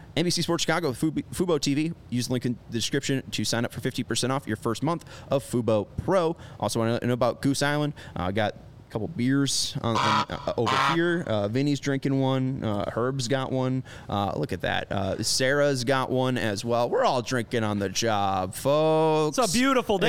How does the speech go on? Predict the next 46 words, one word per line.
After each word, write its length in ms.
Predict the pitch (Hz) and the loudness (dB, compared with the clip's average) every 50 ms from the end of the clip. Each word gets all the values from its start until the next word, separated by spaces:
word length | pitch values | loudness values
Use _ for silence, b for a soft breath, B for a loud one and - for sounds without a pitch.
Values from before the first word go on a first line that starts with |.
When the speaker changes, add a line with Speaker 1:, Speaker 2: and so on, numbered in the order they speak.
| 262 | 2
Speaker 1:
It's 40 | 277 | 4
Speaker 2:
outside. 200 | 240 156 - - | 4 4 2 2
Speaker 1:
a 40 | - | 2
Speaker 2:
Summer's 360 | - 254 262 302 320 277 147 | 2 2 2 4 4 4 4
here. 80 | 131 120 | 4 4
Speaker 1:
beautiful 460 | 113 113 226 - - 110 107 104 104 | 4 2 2 2 2 2 2 2 0
day. 560 | - 117 113 107 107 107 104 101 101 98 95 B B B B | 0 0 2 2 2 2 2 2 0 0 -2 B B B B
Uh, 240 | 120 117 117 117 - | 0 2 2 2 2
summer 380 | - 190 190 185 190 180 165 156 | 2 2 2 2 4 4 2 2
is 140 | 139 - | 2 2
here, 260 | - 156 147 131 117 113 | 2 2 2 4 4 2
and 100 | 113 120 | 2 2
that's 200 | 127 120 - 135 | 0 0 0 0
why 240 | 131 123 110 95 95 78 | 0 0 2 0 -2 0
you 240 | 110 170 202 156 120 | 0 2 2 2 2
need 240 | 104 135 147 135 104 | 2 0 0 0 0
to 100 | - 110 | -2 -4
drink 360 | 101 104 147 131 107 - - - - - - - - - - - - - - - - - | -2 0 0 0 -2 -4 -10 -18 -20 -20 -20 -20 -20 -20 -20 -20 -20 -20 -20 -18 -8 0
Goose 200 | 285 233 - - | 0 2 2 4
Island. 520 | 156 127 117 120 107 104 95 82 85 - | 2 2 2 2 0 0 -2 -2 -4 -4
C 160 | - - 156 147 | -2 0 2 2
H 160 | 127 - - | 0 0 0
G 120 | 135 139 120 | 2 2 2
O, 40 | |
supported 340 | 104 - - - 139 127 113 110 | 0 -2 0 0 0 2 2 2
by 120 | 123 110 | 2 2
Goose 260 | 98 - 139 123 - | 2 0 0 0 2
Island 220 | 131 127 120 120 117 | 2 2 2 2 2
Beer 120 | 131 127 | 2 2
Company. 420 | - 139 120 101 113 104 90 - - | 2 0 0 0 0 -2 -4 -4 -2
They 260 | - 104 104 98 - - | -2 -2 -2 -2 -2 -2
are 140 | 101 107 98 | -2 -2 -2
Chicago's 480 | - - - - - 156 160 135 120 - | -2 -4 -4 -2 -2 -2 0 0 -2 -2
beer 180 | - 147 117 | -2 -4 -2
since 280 | - - 101 98 - - - | -2 -2 -4 -4 -4 -6 -4
eight, 140 | - - 196 - - | -4 -4 -4 -4 -2
nineteen, 340 | 127 170 220 - - 123 104 - - | -2 -2 0 0 -2 -4 -4 -4 -4
not 220 | 113 131 156 151 - 107 | -4 -2 -2 -2 -2 -4
eighteen 360 | 104 101 - 104 92 92 92 - | -4 -4 -4 -4 -4 -4 -4 -4
eighty-eight, 300 | 104 98 98 98 92 - - | -4 -2 -2 -2 -4 -4 -4
uh, 160 | 104 104 90 - | -2 -2 -2 0
nineteen 520 | 110 131 185 226 214 - - 139 113 101 90 | 0 0 0 0 0 0 0 2 0 0 0
eighty-eight, 500 | - 123 127 120 113 110 110 113 110 104 - | 0 0 0 0 0 0 0 0 0 0 -2
as 180 | 104 98 - - | -2 -4 -2 -2
Lawrence 240 | 117 113 107 104 - | -2 -2 -2 -2 -2
Stiles 420 | - 120 117 117 107 107 - | -2 -2 0 0 0 -2 -4